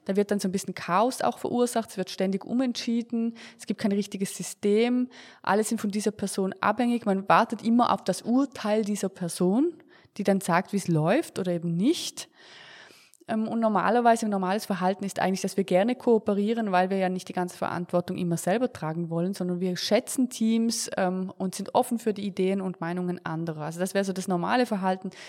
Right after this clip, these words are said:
während dem Narzissmus eigentlich null interessiert daran ist, an Ideen und Meinungen anderer, sondern vor allem dafür sorgen will, ähm, dass die eigene Idee umgesetzt wird und auch die Kontrolle genau auf diesem Punkt bleibt. Und dann so dieses ständig bewundert werden, kommt dann noch oben drauf.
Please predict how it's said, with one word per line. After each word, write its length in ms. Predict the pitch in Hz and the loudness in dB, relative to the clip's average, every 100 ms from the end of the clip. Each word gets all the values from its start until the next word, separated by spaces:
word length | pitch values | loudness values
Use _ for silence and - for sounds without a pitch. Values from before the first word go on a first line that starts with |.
| - - | -20 -2
während 300 | 196 196 190 | 2 4 4
dem 100 | 202 | 2
Narzissmus 600 | 190 180 240 233 233 214 | 0 -2 -2 0 -2 -2
eigentlich 380 | 160 185 208 190 | -2 -2 -4 -2
null 240 | 196 233 214 | 2 2 2
interessiert 500 | 185 180 - 180 175 | -2 -6 -4 -4 -2
daran 200 | 170 170 | -4 -4
ist, 200 | 175 175 | -6 -2
an 80 | |
Ideen 360 | 170 165 175 175 | -2 0 -2 -2
und 120 | 175 | -4
Meinungen 480 | 170 160 170 170 - | -6 -6 -4 -4 -4
anderer, 480 | 156 165 175 202 254 - - - - - | -4 -2 0 0 -2 -8 -18 -18 -20 -6
sondern 280 | - 202 202 | 2 4 4
vor 180 | 196 175 | 2 2
allem 280 | 180 214 208 | 2 2 2
dafür 220 | 190 185 | 2 0
sorgen 320 | - 175 190 | 0 0 2
will, 180 | 180 - - | 0 -2 -4
ähm, 260 | 180 170 180 | -2 -2 -4
dass 120 | 180 | -8
die 100 | - | -4
eigene 280 | - 170 202 | -2 -2 -2
Idee 180 | 180 170 | -2 -2
umgesetzt 480 | 175 175 175 - - | -2 -4 -8 -10 -6
wird 180 | 165 139 | -6 -4
und 120 | 170 | -6
auch 140 | 175 | -8
die 120 | - | -10
Kontrolle 640 | - 190 - 190 220 220 196 - | -6 -6 0 4 4 4 0 -8
genau 320 | - 170 170 185 | -6 -2 -2 -2
auf 160 | - | -6
diesem 320 | - 190 175 | -4 -4 -4
Punkt 400 | - 165 156 - | -6 -6 -6 -10
bleibt. 560 | - 139 135 - - - _ _ _ _ _ _ _ _ _ - | -10 -10 -10 -14 -18 -20 _ _ _ _ _ _ _ _ _ -10
Und 140 | 180 | 0
dann 120 | 180 185 | 0 2
so 80 | |
dieses 280 | 190 180 170 | -2 -4 -4
ständig 380 | - 180 196 - | 0 2 0 -2
bewundert 460 | 185 202 240 233 190 | 0 4 4 4 4
werden, 340 | 190 190 190 | 4 4 0
kommt 200 | 196 185 | -2 -2
dann 80 | 180 | -2
noch 100 | 175 | -2
oben 240 | - 165 | -4 -4
drauf. 380 | 156 175 196 | 2 6 6